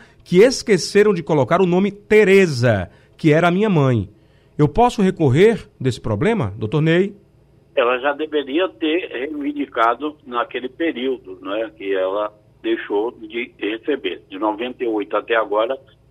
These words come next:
Speaker 2: já se passaram vinte e cinco anos.
Speaker 1: Pois
Speaker 2: E aí
Speaker 1: é.
Speaker 2: a chamada prescrição.
Speaker 1: Eita, prescreveu, perdeu, né?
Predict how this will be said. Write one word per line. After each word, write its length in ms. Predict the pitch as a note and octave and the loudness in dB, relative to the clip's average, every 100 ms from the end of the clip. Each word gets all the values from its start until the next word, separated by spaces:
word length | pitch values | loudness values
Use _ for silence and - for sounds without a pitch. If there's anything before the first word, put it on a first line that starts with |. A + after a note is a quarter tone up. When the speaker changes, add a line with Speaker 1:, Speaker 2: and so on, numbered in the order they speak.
| - | -8
Speaker 2:
já 160 | G#2+ | -6
se 140 | G#2+ - | -6 -4
passaram 560 | A2 - G#2+ G#2+ G#2+ | -4 -2 -4 -4 -8
vinte 260 | F#2 B2 E4+ | -12 -12 -12
e 160 | - - | -14 -14
cinco 320 | C#4+ D#4+ F#4 | -10 -2 -2
anos. 320 | F3+ F2+ - _ - | -2 -10 -20 _ -12
Speaker 1:
Pois 160 | F#2+ | -8
Speaker 2:
E 40 | G2 | -6
aí 240 | F#2 G2+ | -6 -6
Speaker 1:
é. 40 | |
Speaker 2:
a 100 | G2 G2+ | -6 -6
chamada 440 | - G2+ F#2 F#2+ | -8 -6 -4 -6
prescrição. 720 | F#2 G2+ - A#2+ - - - - | -8 -10 -10 -10 -10 -12 -14 -8
Speaker 1:
Eita, 440 | E3 E3 C#3+ A#2 G#2 | -4 -2 -4 -8 -8
prescreveu, 500 | A2 - A2+ G#2 B2+ | -10 -6 -6 -4 -4
perdeu, 380 | C3+ G2 G2 | -4 -2 -2
né? 120 | A#2+ | -4